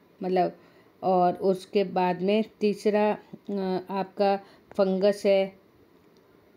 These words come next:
या फिर फाइटोप्लाज्मा है। तो इनकी सेलुलर स्ट्रक्चर है, तो इन चारों में से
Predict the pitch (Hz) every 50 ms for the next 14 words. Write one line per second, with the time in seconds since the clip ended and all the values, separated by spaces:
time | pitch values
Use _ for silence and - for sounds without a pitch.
0 | _ 185 185 190 185 180 180 - - 214 202 196 196 - - 214 190 175 170 175
1 | 214 208 202 202 208 196 190 190 185 180 190 196 190 185 185 185 180 180 - _
2 | _ _ - _ _ - 220 220 220 - 226 220 220 208 - - 247 240 240 -
3 | - 214 202 208 208 214 220 233 247 233 226 214 - - - 214 202 202 - 220
4 | 208 196 202 202 202 208 226 208 - 208 202 208 214 214 202 208 - 208 185 185
5 | 190 208 233 233 226 214 196 - - 226 247 247